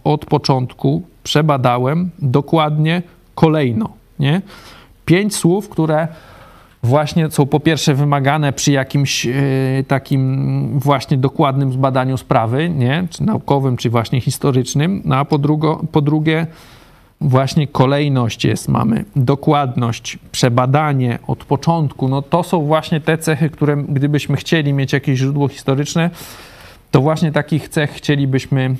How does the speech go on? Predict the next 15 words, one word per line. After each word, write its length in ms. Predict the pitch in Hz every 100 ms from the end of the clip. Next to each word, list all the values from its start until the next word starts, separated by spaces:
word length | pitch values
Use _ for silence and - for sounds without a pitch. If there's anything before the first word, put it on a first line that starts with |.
| - 131 131
od 160 | 127
niego. 440 | 127 123 117 160 247 - -
No 80 | -
i 100 | 143
to 140 | - 151
tu 140 | 156
jest, 360 | 151 110 - -
nie? 160 | 127
I 80 | 147
widzimy, 340 | 123 131 135
tutaj 300 | 127 147 131
mamy 240 | 131 127 127
co 120 | 135
prawda 380 | 131 120 123 123
Ewangelię 560 | 120 127 - 135 131